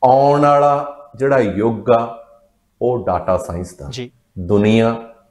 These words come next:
Speaker 1: ਡਾਟਿਆਂ ਦੇ ਮਗਰ ਪਾਗਲ ਹੋਈ ਪਈ ਆ। ਉਹ ਕੋਰਸ ਚਾਹੇ ਤੁਸੀਂ B Tech ਕਰਨੀ ਆ, ਚਾਹੇ Bachelor of Science in Computer Science ਕਰਨੀ ਆ,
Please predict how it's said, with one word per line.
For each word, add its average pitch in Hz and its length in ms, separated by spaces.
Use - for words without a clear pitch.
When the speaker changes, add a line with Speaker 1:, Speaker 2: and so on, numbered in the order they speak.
Speaker 1:
ਡਾਟਿਆਂ 101 540
ਦੇ 110 100
ਮਗਰ 104 300
ਪਾਗਲ 95 380
ਹੋਈ 95 200
ਪਈ 85 260
ਆ। 107 140
ਉਹ 120 180
ਕੋਰਸ 120 240
ਚਾਹੇ 113 200
ਤੁਸੀਂ 101 240
B 120 340
Tech 117 140
ਕਰਨੀ 113 360
ਆ, 110 220
ਚਾਹੇ 104 240
Bachelor 104 400
of 107 40
Science 110 440
in 104 60
Computer 113 420
Science 120 360
ਕਰਨੀ 110 340
ਆ, 107 240